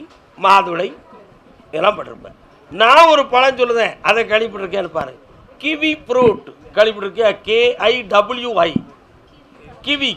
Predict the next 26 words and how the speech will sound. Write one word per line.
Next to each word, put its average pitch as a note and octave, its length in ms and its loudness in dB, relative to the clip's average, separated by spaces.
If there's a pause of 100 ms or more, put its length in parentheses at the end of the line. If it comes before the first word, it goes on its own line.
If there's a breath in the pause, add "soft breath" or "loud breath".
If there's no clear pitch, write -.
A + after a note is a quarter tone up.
கிவி. C4 280 -4 (960)
அந்த G#3+ 300 0
கிவி C4 440 -6
ஃப்ரூட்டில் A#3 440 -2 (500)
கவுண்டிங் C4+ 500 -2
பவர் G#3+ 260 2
அதிகம், F3+ 420 -6 (120)
பொட்டாசியம் G#3+ 640 -2
சல்பேட் G3+ 440 -6 (340)
அதில் E3 420 -2
அதிகம். B2+ 340 -16 (1120)
ஒரு G#3 220 0
வாரத்துக்கு A#3+ 600 2
ரெண்டு G#3 280 -4
பழம் F#3+ 240 0
நீ F#3+ 80 -10
சாப்பிட்டு D3 360 -10
வா, A#2+ 140 -12 (420)
அப்படி E3 240 -10 (120)
ஒரு F3+ 100 -8
மாதம் E3 360 -8
சாப்பிடு, A2 380 -20 (520)
எட்டு F3 200 -10
பழமாச்சு. C#3+ 580 -10 (540)
அதுக்கு G#3+ 360 -4
பிறகு B3 240 -4